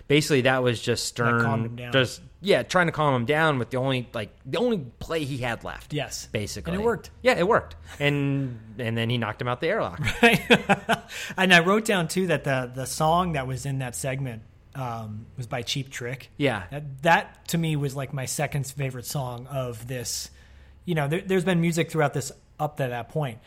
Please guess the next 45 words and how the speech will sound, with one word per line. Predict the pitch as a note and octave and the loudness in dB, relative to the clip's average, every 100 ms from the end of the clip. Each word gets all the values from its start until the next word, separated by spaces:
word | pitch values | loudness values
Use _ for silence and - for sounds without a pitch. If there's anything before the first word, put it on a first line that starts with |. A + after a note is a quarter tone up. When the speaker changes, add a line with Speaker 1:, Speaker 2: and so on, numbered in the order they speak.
| - - | -14 -8
Speaker 2:
but | C3+ | -2
that | D#3+ | -2
song | D#3 B2 | -2 -6
was | A#2+ | -6
so | - D3 | -8 -8
badass. | B2+ A#2 A#2 A#2+ G2+ - | -6 -8 -8 -10 -10 -12
And | - - - | -14 -4 4
Speaker 1:
That | D3+ | 4
Speaker 2:
it | G3 | 6
felt | D#3+ D3+ | 2 0
like | C#3+ C#3 | -6 -6
a | |
Running | C3+ D3 D3 | -4 -2 -2
Down | C#3 C3 | -2 -4
a | |
Dream | B2+ C#3 C3 B2 | -6 -6 -6 -6
music | B2+ B2+ | -8 -10
video | A#2+ A2+ A2 | -12 -14 -14
kinda | A2+ A2 | -14 -14
thing. | A2 G#2+ - - - - | -14 -16 -18 -20 -20 -10
Speaker 1:
That | A#2+ D#3+ E3+ G3 - | 0 2 2 0 -2
song | - D#3 D3+ C#3+ | 2 4 6 4
was | A#2+ | 2
one | B2+ B2+ | 2 4
of | |
my | B2 | 2
Speaker 2:
<clears throat> | A2 B2 | 2 2
Speaker 1:
favorite | A#2 A#2 | 2 2
on | A2 A2 | 0 0
the | G2+ | -2
album. | F#2+ G2 F#2+ | -2 -2 -2
Whenever | G#2+ A#2+ A#2+ C3 | 2 4 4 4
I | B2 A#2 | 4 4
listened | A2 A2+ - B2+ | 4 0 0 -2
to | C3 B2+ | 0 2
it, | B2 | 2
uh, | |
uh, | A#2+ A#2 F#2 A#2 E2+ | 2 0 -4 -4 -2
I | A2+ | 2
would | A2+ A2+ | 2 2
always | A2+ A#2+ A2+ G#2+ - | 6 6 6 2 -2
love | A2 A2+ F#2 | -2 0 0
that | G2+ - | -4 -2
song. | G#2+ G#2+ | -2 -2
It's | F#2+ | -4